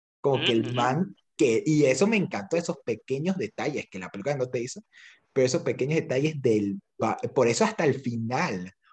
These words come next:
Speaker 1: cuando muere, le dice, "Gracias, gracias por hacerme volver". O sea, ese man es, el man prefería morir en batalla que, que morir de viejo.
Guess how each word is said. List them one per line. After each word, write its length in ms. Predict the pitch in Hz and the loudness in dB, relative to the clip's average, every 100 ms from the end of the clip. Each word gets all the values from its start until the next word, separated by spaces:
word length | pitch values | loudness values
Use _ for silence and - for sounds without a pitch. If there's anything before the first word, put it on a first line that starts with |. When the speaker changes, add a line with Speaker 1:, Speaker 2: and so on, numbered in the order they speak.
| _ | _
Speaker 1:
cuando 460 | 127 131 127 127 120 | 0 2 4 2 2
muere, 520 | 123 123 131 196 165 | 2 2 2 4 2
le 100 | 120 | 0
dice, 340 | 110 147 113 - | -2 -2 -4 -6
"Gracias, 840 | 117 123 123 - 104 - - - _ 107 | -4 -2 -2 -6 -12 -12 -14 -16 _ -2
gracias 420 | 113 113 127 139 | 0 0 0 -2
por 380 | 117 107 101 95 | -2 -2 -2 -4
hacerme 400 | 101 110 110 113 | -4 -2 -2 0
volver". 500 | 104 98 104 95 87 | -2 -2 -2 -4 -6
O 100 | 90 | -6
sea, 200 | 117 113 | -6 -4
ese 200 | - 139 | 2 2
man 220 | 135 165 | 2 0
es, 120 | 156 - - - - | -2 -6 -20 -20 -2
el 180 | 143 139 | 2 4
man 480 | 139 143 190 240 - | 4 4 2 0 -4
prefería 680 | 208 202 - 135 123 156 185 | -2 -2 -2 -2 2 0 0
morir 420 | 151 123 120 135 | 0 0 -2 -2
en 220 | 185 175 | -4 -4
batalla 800 | 127 95 - 95 104 107 131 190 - _ _ _ _ _ - | -6 -10 -8 -4 -2 0 -2 -4 -10 _ _ _ _ _ -2
que, 460 | 143 120 - - - | 0 0 -2 -10 -2
que 100 | 135 | 0
morir 360 | 117 113 117 | 0 0 0
de 120 | 170 | 0
viejo. 360 | 113 113 160 - | 0 -2 -6 -10